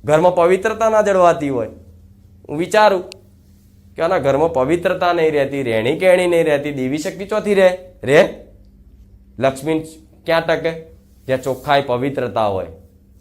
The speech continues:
હવે તમારા ઘરમાં એવી પવિત્રતા તો રાખવી પડે કે નહીં? આ બધી રહેણી કહેણી બધી તૂટી ગયું છે ને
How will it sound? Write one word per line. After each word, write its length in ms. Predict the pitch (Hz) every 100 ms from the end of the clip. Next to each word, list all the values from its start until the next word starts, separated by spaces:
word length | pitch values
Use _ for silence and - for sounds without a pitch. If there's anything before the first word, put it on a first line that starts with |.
| _ _ _ -
હવે 100 | 117
તમારા 280 | 131 135 127
ઘરમાં 440 | 117 120 143 139
એવી 160 | 135 139
પવિત્રતા 600 | 117 120 135 143 139 143
તો 100 | 139
રાખવી 340 | 135 127 135
પડે 240 | 151 165 175
કે 60 |
નહીં? 300 | 156 208 214 - - - - _ - _ _ - -
આ 60 | 147
બધી 460 | 131 104 110 170
રહેણી 300 | 160 147 160
કહેણી 260 | 151 151 156
બધી 260 | 135 147
તૂટી 320 | 139 127 165 170
ગયું 180 | 170
છે 120 | 170
ને 80 | 220